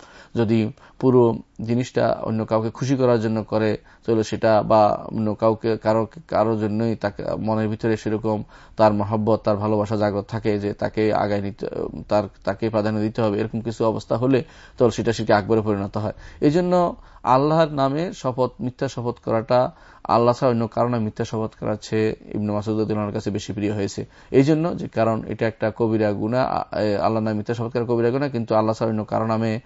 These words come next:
মিথ্যা শ-, আ, সত্য শপথ করলে সেটা হবে শিরক। আর শিরক কবিরা গুনাহ, অন্যান্য কবিরা গুনাহর চেয়ে বড় গুনাহ। সেই কবিরা,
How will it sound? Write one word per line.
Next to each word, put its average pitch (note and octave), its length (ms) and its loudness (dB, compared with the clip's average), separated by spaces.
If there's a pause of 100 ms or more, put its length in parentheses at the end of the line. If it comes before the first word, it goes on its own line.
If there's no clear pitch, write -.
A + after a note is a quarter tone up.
(340)
মিথ্যা G#2+ 300 -2
শ-, - 120 -8
আ, A2 180 0
সত্য A#2 300 -4
শপথ G#2+ 280 -4
করলে G#2+ 240 0
সেটা G#2+ 200 -4
হবে G#2 260 0
শিরক। - 600 -6
আর A2 60 0
শিরক A#2+ 320 0
কবিরা G#2+ 260 2
গুনাহ, G#2 240 -4
অন্যান্য A2 320 -2
কবিরা G#2 260 0
গুনাহর G2+ 280 -4
চেয়ে G#2+ 260 -2
বড় G2 280 -2
গুনাহ। G2+ 240 -2 (340)
সেই B2 360 4 (120)
কবিরা, B2+ 340 6